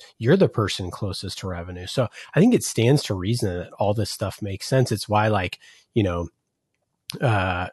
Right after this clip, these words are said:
S D R teams or B D R teams or whatever can roll up into marketing pretty seamlessly or, or vice versa.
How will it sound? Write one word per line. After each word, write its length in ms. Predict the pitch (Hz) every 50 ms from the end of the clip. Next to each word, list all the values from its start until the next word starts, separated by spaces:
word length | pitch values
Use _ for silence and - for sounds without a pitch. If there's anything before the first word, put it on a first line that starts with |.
| _ -
S 380 | - 120 117 - 127 120 113 -
D 160 | - 123 113
R 160 | 107 110 117
teams 420 | 113 - - 127 120 120 120 104 101
or 60 | 95
B 160 | 87 104 107
D 100 | 104 107
R 140 | 104 107 107
teams 260 | - - 120 110 104
or 80 | 107 101
whatever 320 | 104 101 104 104 110 113
can 180 | 107 - 107 92
roll 220 | 95 98 101 104
up 140 | 104 - -
into 100 | 104 98
marketing 540 | 92 90 92 98 107 - 123 107 104 104 98
pretty 220 | - - 107 104
seamlessly 800 | - - - 107 104 104 104 98 - - - 110 104 104 101 98
or, 200 | 90 85 82 -
or 180 | - - 101
vice 320 | 90 87 92 98 101 - -
versa. 580 | - 87 90 95 104 - - - 107 104 104